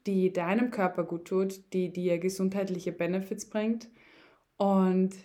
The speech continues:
die sich einfach gut in dein Leben integrieren lässt, ohne dass du das Gefühl hast, du musst dich dazu zwingen.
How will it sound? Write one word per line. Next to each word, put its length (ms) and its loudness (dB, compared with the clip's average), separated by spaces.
die 60 0
sich 240 -2
einfach 380 0
gut 220 4
in 100 4
dein 180 4
Leben 260 2
integrieren 540 -2
lässt, 380 -10
ohne 260 4
dass 200 2
du 80 0
das 160 -2
Gefühl 360 0
hast, 200 -2
du 40 -2
musst 220 -2
dich 100 -4
dazu 260 -6
zwingen. 560 -6